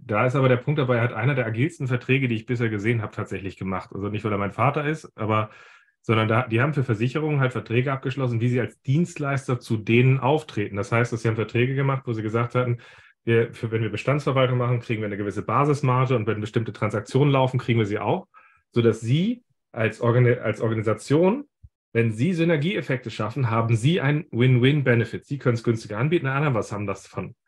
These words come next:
was davon. Sodass es auch incentiviert ist, dass sie verbessern. Bei den meisten Dienstleistungssachen ist es doch so. Herzlichen Glückwunsch, Gabriel, wenn ihr das doppelt so performant gemacht habt. Dann könnt, kriegt, kriegt, bietet ihr es jetzt als Dank für uns zum halben Preis an.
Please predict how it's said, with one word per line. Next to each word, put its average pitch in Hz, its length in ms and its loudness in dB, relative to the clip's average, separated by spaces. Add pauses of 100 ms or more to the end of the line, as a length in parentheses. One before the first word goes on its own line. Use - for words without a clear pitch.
(160)
was - 140 -8
davon. 95 400 -6 (220)
Sodass 123 260 4
es 131 120 -4
auch 127 120 2
incentiviert 139 720 2
ist, 165 200 0
dass 127 120 2
sie 135 80 -6
verbessern. 123 520 0 (380)
Bei 113 120 2
den 120 120 4
meisten 160 340 0
Dienstleistungssachen 127 800 0
ist 127 80 -2
es 131 120 -2
doch 127 140 -2
so. 175 340 -4 (440)
Herzlichen 170 480 0
Glückwunsch, 175 400 6
Gabriel, 151 480 2
wenn 143 120 2
ihr 156 80 2
das 135 200 -2
doppelt 147 260 -2
so 151 100 -4
performant 151 520 -4
gemacht 107 340 -6
habt. 104 140 -4
Dann 117 120 4
könnt, 170 200 4
kriegt, 135 400 -2
kriegt, - 280 -8
bietet 170 240 4
ihr 151 120 6
es 135 80 4
jetzt 131 180 2
als 110 180 -2
Dank 165 220 0
für 160 100 -2
uns 165 160 0
zum 151 160 0
halben 151 200 2
Preis 147 340 -2
an. 92 180 -10